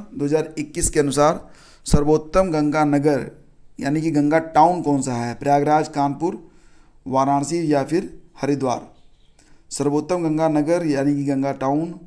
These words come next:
स्वच्छ सर्वेक्षण दो हज़ार इक्कीस के मुताबिक कौन सा है? वाराणसी है। रूस का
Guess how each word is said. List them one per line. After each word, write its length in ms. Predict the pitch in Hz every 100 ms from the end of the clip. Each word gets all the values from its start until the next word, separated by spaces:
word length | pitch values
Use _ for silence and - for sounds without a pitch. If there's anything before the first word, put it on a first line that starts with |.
| - - _
स्वच्छ 220 | - 147
सर्वेक्षण 440 | - 135 139 139 143
दो 60 |
हज़ार 160 | 143 139
इक्कीस 240 | 135 151
के 100 | 151
मुताबिक 560 | 135 131 135 143 151 - - _
कौन 180 | 139 143
सा 140 | 139
है? 120 | 160
वाराणसी 440 | 165 127 120 110 123
है। 260 | 107 120 - _ _ _ - - _ _ _ - - - _ -
रूस 420 | 135 156 208 208
का 220 | - 170